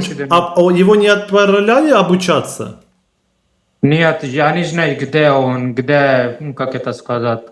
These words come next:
Speaker 1: э, к-, это body, body, no body.
Speaker 2: Ага, понял, понял. Ну,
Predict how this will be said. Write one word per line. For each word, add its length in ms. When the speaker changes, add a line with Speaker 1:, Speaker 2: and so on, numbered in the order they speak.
Speaker 1:
э, 220
к-, 300
это 160
body, 520
body, 380
no 200
body. 300
Speaker 2:
Ага, 340
понял, 300
понял. 260
Ну, 80